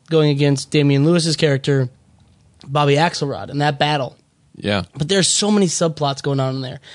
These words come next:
Speaker 1: and side stories
Speaker 2: Sure.
Speaker 1: that just <laughs> makes you care about, oh man, I got,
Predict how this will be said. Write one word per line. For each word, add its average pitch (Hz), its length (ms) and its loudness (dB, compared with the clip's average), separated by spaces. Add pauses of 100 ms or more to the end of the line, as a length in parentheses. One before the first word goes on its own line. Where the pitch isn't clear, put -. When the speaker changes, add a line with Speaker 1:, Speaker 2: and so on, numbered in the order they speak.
(120)
Speaker 1:
and 147 140 0
side 143 320 -2
stories 139 400 -8 (160)
Speaker 2:
Sure. 110 200 -2
Speaker 1:
that 123 100 0
just 165 180 -2
<laughs> 170 120 4
makes - 340 0
you 190 120 2
care 151 360 0 (120)
about, 175 380 -2
oh 165 160 2
man, 143 260 -2
I 143 120 -8
got, 147 180 -2